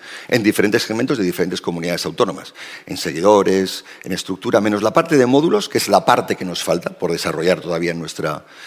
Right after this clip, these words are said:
en nuestro país. El resto, eh, hay empresas de primer nivel y en algunos de estos sectores, eh, líderes mundiales ahora mismo exportando en Estados Unidos,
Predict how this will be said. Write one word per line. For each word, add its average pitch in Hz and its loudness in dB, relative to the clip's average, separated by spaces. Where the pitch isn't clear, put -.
en 101 -4
nuestro 95 -2
país. 135 0
El 131 8
resto, 202 2
eh, 87 2
hay 98 2
empresas 101 0
de 87 -2
primer 95 -2
nivel 104 4
y 98 -2
en 92 0
algunos 101 -2
de - -14
estos - -10
sectores, 120 0
eh, 82 0
líderes 110 4
mundiales 101 2
ahora 85 -2
mismo 92 -2
exportando 90 -6
en 90 -4
Estados 85 -6
Unidos, 82 -8